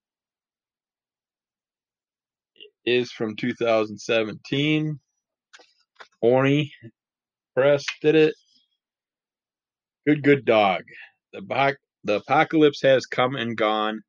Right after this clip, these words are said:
and all it's left us are zombies, an endless winter, and empty hearts. Diaz keeps bringing back survivors, thinking life is hope. But every new face is a hungry mouth, and our stores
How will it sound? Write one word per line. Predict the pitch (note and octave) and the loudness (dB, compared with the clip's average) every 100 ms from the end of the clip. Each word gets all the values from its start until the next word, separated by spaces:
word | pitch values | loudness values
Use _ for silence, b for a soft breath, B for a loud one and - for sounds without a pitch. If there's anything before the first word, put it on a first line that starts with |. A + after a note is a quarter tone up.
| _ _ _ | _ _ _
and | - G2+ | -10 -6
all | A2 B2 C3+ | 0 4 6
it's | B2+ - | 4 0
left | A#2+ A#2+ - | 2 2 2
us | A2+ A2+ - - | 2 2 -2 -2
are | F#2+ | -2
zombies, | F#2+ G#2 F#2+ F#2 E2+ - - - _ F#2+ | -2 -4 -6 -8 -12 -20 -20 -20 _ -14
an | G2 | -6
endless | A2 C3 C#3+ C#3 | -2 4 4 4
winter, | B2 B2 B2 A#2+ A#2 A#2+ _ _ _ _ | 0 -2 0 -2 -2 -4 _ _ _ _
and | G2 | -10
empty | G#2 G#2 G2+ G#2+ | -6 -6 -4 -6
hearts. | - F#2+ E2+ - _ b b _ _ _ _ _ _ _ - | -2 -2 -2 -10 _ b b _ _ _ _ _ _ _ 0
Diaz | B2+ D3 C#3 C3 | 4 8 8 6
keeps | - B2 A#2 - | 0 -4 -4 -2
bringing | A#2 B2 B2+ | -2 -2 -2
back | B2+ B2 B2 | -2 0 -2
survivors, | - B2 A2+ G#2 G2 G2 F#2+ G2 - | -4 -2 0 2 0 -4 -8 -10 -10
thinking | G2 G2 G2 | -10 -8 -6
life | G2 A2+ - | -4 -4 -2
is | A2 G#2 | -6 -4
hope. | G2+ F#2 - _ _ _ _ _ _ - | -4 -4 -6 _ _ _ _ _ _ -6
But | F#2+ - _ | -6 -6 _
every | A2+ B2 C#3 C#3 | 0 2 4 2
new | B2 B2+ B2+ | 2 0 -2
face | - G#2+ G#2 G#2 - | 2 4 4 2 -6
is | G#2 | -6
a | F#2 | -6
hungry | F#2 G#2 A2+ A2+ | -6 -4 -2 0
mouth, | G2+ G2 G2 F#2+ _ _ _ _ | -2 -2 -4 -8 _ _ _ _
and | F#2 F#2 | -8 -6
our | F2 F2 | -4 -6
stores | - A2+ A2+ A#2+ | 0 4 6 4